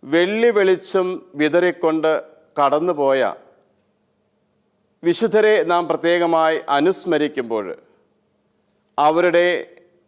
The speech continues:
ജീവിച്ചിരുന്ന കാലഘട്ടത്തിലെ സാക്ഷ്യം കൊണ്ട്, ജീവിച്ചിരുന്നപ്പോൾ തന്നെ അവരെ വിശുദ്ധരെന്ന് വിളിക്കാൻ ഇഷ്ടപ്പെട്ട ഒരു സമൂഹത്തെ നാം നോക്കിക്കാണുന്നുണ്ട്.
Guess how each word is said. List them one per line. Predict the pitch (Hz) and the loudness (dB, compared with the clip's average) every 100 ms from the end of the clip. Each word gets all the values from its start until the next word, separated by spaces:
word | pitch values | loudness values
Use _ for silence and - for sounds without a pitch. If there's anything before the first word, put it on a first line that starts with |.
| _ _ _ _ - | _ _ _ _ -20
ജീവിച്ചിരുന്ന | 127 170 233 247 - 214 196 196 | -6 -2 -2 -2 -2 0 2 2
കാലഘട്ടത്തിലെ | 180 165 170 160 160 165 175 165 170 | 4 4 2 0 -2 -2 0 2 0
സാക്ഷ്യം | 139 - 151 147 - 202 165 | 0 0 0 0 -4 -2 0
കൊണ്ട്, | 127 107 87 - _ _ _ _ _ _ _ _ | -2 -6 -12 -16 _ _ _ _ _ _ _ _
ജീവിച്ചിരുന്നപ്പോൾ | 143 208 247 - 233 226 220 214 208 202 | -6 -2 -2 -2 -2 0 0 0 0 2
തന്നെ | 190 185 185 - | 0 2 0 0
അവരെ | 160 156 165 165 | 0 2 2 2
വിശുദ്ധരെന്ന് | 156 160 226 202 214 202 196 | 0 -2 -2 0 0 0 0
വിളിക്കാൻ | 165 160 156 170 160 | -2 -4 -2 0 0
ഇഷ്ടപ്പെട്ട | 151 - 175 - 147 151 147 151 - _ - | -4 -4 -6 -4 -4 0 -2 -4 -18 _ -4
ഒരു | 147 160 | 0 0
സമൂഹത്തെ | 147 143 139 160 156 156 139 135 123 | 0 0 0 0 -2 -2 -4 -6 -4
നാം | 127 127 | -4 -2
നോക്കിക്കാണുന്നുണ്ട്. | 123 123 135 107 101 101 95 80 | -6 -6 -6 -6 -6 -8 -14 -16